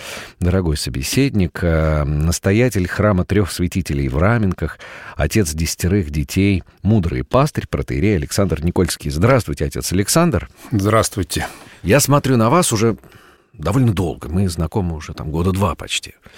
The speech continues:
Speaker 1: Я не могу себе представить, чтобы отец Александр хотя бы раз в жизни с кем-то ссорился. Было ли такое? С-, с-, вот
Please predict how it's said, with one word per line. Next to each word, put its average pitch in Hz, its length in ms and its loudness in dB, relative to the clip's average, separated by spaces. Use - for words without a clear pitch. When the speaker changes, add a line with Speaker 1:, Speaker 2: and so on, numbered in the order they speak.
Speaker 1:
Я 123 140 4
не 175 80 6
могу 202 260 4
себе 131 240 2
представить, 117 560 0
чтобы 120 360 2
отец - 340 0
Александр 147 540 2
хотя - 500 -2
бы 123 200 2
раз 120 300 4
в 82 100 -6
жизни 120 360 0
с 104 100 0
кем-то 107 340 0
ссорился. - 760 -2
Было 151 400 4
ли 78 180 2
такое? - 540 -10
С-, - 760 -2
с-, - 220 -4
вот 113 200 2